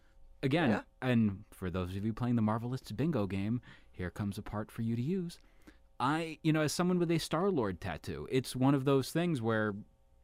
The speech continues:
Speaker 1: I never expected that, you know. First off, to have
Speaker 2: Yeah.
Speaker 1: that on my body, be like, "Oh, why are you doing this to me?" But also just, you know, these characters, they managed to,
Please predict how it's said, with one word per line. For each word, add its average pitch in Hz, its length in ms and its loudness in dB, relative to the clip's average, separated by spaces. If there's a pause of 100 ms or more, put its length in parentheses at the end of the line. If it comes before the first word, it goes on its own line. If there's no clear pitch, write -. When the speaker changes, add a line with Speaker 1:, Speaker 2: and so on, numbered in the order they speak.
(640)
Speaker 1:
I 127 120 4
never 131 260 4
expected 135 460 -2
that, - 200 -10
you 110 120 -2
know. 104 200 0 (200)
First 156 240 2
off, 139 120 2
to 123 60 -2
have 127 140 4
Speaker 2:
Yeah. 131 60 4
Speaker 1:
that 120 100 4
on 117 60 2
my 104 100 2
body, 127 260 2
be 120 80 0
like, - 160 -4
"Oh, 131 140 -4 (120)
why 151 120 2
are - 20 4
you 127 140 2
doing 180 260 8
this - 140 -2
to 98 100 -6
me?" 82 80 -6 (300)
But 139 120 0
also 143 340 4
just, 131 340 0
you 127 120 2
know, 110 340 0 (580)
these 139 260 4
characters, 113 680 -2 (680)
they 147 220 6
managed 151 420 2
to, 165 120 -2